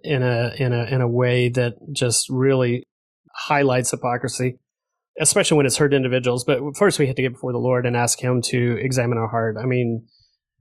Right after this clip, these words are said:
Scripture does say that, that whatever's in the dark will be brought to light, and I believe that includes our hypocrisy. So we first want to just repent before the Lord.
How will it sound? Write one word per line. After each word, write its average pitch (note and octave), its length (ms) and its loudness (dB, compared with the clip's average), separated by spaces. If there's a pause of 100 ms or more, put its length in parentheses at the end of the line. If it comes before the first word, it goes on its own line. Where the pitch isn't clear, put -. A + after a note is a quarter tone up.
(160)
Scripture - 360 0
does C#3+ 200 2
say C3+ 300 2
that, B2+ 280 -2
that C#3 140 0
whatever's C3+ 360 2
in B2+ 80 0
the B2 60 -2
dark B2+ 420 -2
will A#2+ 100 -2
be B2 100 -4
brought A#2+ 300 -2
to B2 80 -2
light, A#2 440 -2
and B2 80 -2
I B2+ 60 0
believe B2+ 240 2
that A#2+ 100 0
includes A#2+ 500 0
our A2+ 160 0
hypocrisy. A2+ 680 -6
So C3+ 200 0
we C3+ 120 4
first G#3+ 320 2
want C3 160 0
to A#2+ 60 -4
just A#2+ 180 -4
repent A2+ 280 -4
before A#2 260 -2
the A#2 60 -2
Lord. A#2 420 0